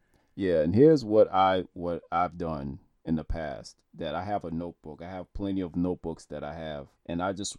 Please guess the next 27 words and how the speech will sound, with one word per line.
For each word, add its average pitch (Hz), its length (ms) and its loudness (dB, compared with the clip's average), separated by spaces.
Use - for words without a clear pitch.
start 107 380 4
just 104 260 -10
writing 107 300 0
down 120 340 4
stuff. - 440 -10
Let's 98 200 -8
say, 101 240 -4
for 98 200 -8
example, 90 540 -6
if 82 140 -8
I 85 80 2
wanted 90 420 -2
to 82 80 -18
start 87 340 0
a 76 60 -10
company, 80 560 -8
or 67 180 -12
I 67 60 -12
wanted 76 420 -8
to 78 120 -16
do, 82 300 -12
like, 76 240 -12
r-, 82 200 -14
right 80 220 -10
here, 85 240 -6
this 78 180 -12
podcast, 78 760 -6